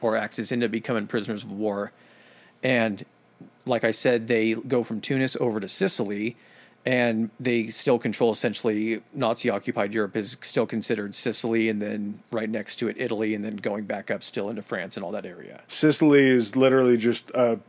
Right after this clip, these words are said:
Speaker 2: big island right off the boot.
Speaker 1: So that's where we're gonna get to the invasion of Sicily, which takes place,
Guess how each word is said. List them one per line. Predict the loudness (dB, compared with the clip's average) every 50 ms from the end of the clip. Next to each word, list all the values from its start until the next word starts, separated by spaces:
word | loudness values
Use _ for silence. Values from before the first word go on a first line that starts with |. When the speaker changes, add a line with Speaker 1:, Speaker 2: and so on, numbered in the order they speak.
| _ 2
Speaker 2:
big | 4 4 6
island | 6 6 6 6 6 6 4 4 4
right | 2 4 4 2
off | 2 0 -4
the | -8
boot. | -6 -6 -6 -6 -6 -10 _ _ -20 -20 -20 -20 -20 -20 -20 -20 -20 -20 -20 -20 -20 -20 -20 -20 -18 -8 -2
Speaker 1:
So | 2 4 6 6 6 6 4
that's | 0 2 2 2 2 2 0 0
where | 2 2
we're | 2 2
gonna | 4 2 2 4
get | 2 0 0 0
to | 0 0 0 0
the | 2 2 2 4 4 2 2 0
invasion | 0 0 0 0 -2 -2 -2 -2 -2 -2
of | -2
Sicily, | -2 -2 0 0 0 0 0 0 2
which | 2 0 0 -2 0
takes | 0 -2 -2 -2 -4
place, | -4 0 2 2 4 4 2 0 -2 -4 -4